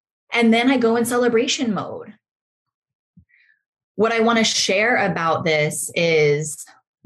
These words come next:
I had a sister where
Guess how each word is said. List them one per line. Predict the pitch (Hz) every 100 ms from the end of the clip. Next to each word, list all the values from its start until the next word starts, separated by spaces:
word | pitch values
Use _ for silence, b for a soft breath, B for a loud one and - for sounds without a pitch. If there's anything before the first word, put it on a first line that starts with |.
| - - - _ _ _ _ _ _ _ _ B B B -
I | 254
had | 247 185
a |
sister | 185 226 226 - 180 170
where | 160 151 151 147 156 190